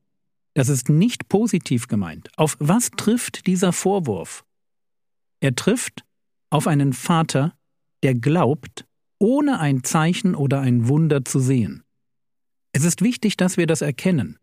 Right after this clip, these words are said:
Es heißt im Text, Jesus spricht zu ihm: "Geh hin, dein Sohn lebt."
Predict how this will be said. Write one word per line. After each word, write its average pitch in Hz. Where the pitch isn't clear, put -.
Es -
heißt 190
im 147
Text, -
Jesus 196
spricht -
zu 190
ihm: 135
"Geh 185
hin, 156
dein 190
Sohn 170
lebt." 156